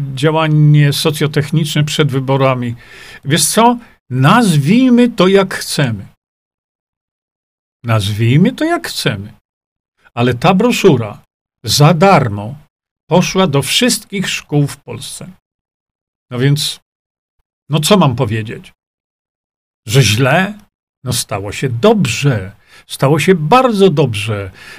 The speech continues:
Y, profesor Matyja zabiega o to od lat, żeby edukować już na najniższym poziomie. Nie? Czyli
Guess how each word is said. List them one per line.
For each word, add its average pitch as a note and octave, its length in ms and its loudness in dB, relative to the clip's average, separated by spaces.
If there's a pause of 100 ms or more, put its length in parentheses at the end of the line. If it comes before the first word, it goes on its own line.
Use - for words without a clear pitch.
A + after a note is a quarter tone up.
(120)
Y, B2 260 0
profesor D#3+ 440 -4
Matyja F3+ 420 2
zabiega E3 460 2
o E3 140 -4
to D#3+ 220 0
od D#3 280 0
lat, A3 640 2 (560)
żeby D3 600 2
edukować C#3 1040 -2
już C#3+ 400 -2
na C3 120 -4
najniższym B2+ 880 -4
poziomie. C#3 720 0 (840)
Nie? B2+ 180 -10 (1200)
Czyli D#3 460 2